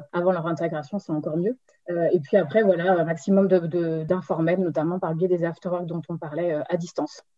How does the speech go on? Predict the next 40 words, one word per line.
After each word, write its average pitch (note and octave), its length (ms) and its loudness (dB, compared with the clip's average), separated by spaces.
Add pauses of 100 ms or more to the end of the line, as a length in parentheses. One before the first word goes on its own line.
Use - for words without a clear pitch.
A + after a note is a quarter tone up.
(120)
C'est F3+ 80 -10
vrai G#3 100 2
que G#3+ 60 -6
c'est G3 100 6
vraiment A3 300 4
pas A#3 100 6
évident G#3 480 4
et G3 100 6
on F3 60 2
essaye F#3 260 4
d'améliorer F#3+ 380 6
nos G3 100 6
pratiques, F#3+ 420 -2
euh, E3+ 240 4 (120)
au F#3 80 4
fil G3+ 240 0
du F#3+ 140 2
temps, B3 320 2
même F3+ 160 2
si - 140 -2
on F#3+ 100 4
espère E3+ 380 -2
tous - 220 -10
que F#3 120 0
bientôt E3 360 -2
on E3+ 140 0
pourra D#3 200 -6
refaire G3 280 -4
des E3+ 140 0
intégrations E3+ 500 -2
classiques G3+ 400 0
sur - 180 -6
site - 280 -4
avec D#3+ 200 2
le G#3 80 4
tour A3 160 0
des G#3 120 6
locaux A#3 400 6
et, F#3+ 160 6
euh, - 20 -4